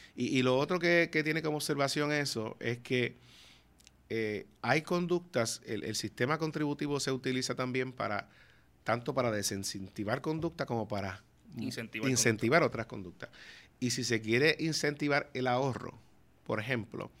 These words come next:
Speaker 1: la, lo que es la deducción de cuatro cero uno K, de planes kio, de ira, eh, la gente, el, el sistema contributivo se utilizaba para eso, porque decía, "O tienes una deducción por tu ira,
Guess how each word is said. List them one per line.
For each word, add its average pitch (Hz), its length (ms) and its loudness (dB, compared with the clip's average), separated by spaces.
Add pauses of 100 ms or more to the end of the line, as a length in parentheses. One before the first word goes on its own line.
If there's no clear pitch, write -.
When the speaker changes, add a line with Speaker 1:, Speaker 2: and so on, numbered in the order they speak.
(440)
Speaker 1:
la, 101 280 0
lo 101 120 -4
que 104 80 -4
es 107 60 -4
la 120 100 4
deducción 117 760 0
de 104 240 -4
cuatro 107 300 -4
cero 113 220 -4
uno 104 200 -6
K, 110 240 0
de 104 80 -2
planes 101 320 -6
kio, 107 560 -6 (120)
de 95 140 -6
ira, 110 420 -4 (800)
eh, 101 400 -2 (300)
la 107 200 -4
gente, 131 520 2
el, - 80 -6
el 110 320 -2
sistema 123 420 0
contributivo 160 600 -2
se - 100 -2
utilizaba 120 580 0
para 113 280 2
eso, 131 180 -2
porque 104 200 -8
decía, 113 200 -4
"O 104 80 -8
tienes 117 220 -4
una 139 160 0
deducción 143 640 -4
por 147 200 -10
tu 131 180 -4
ira, 113 240 -4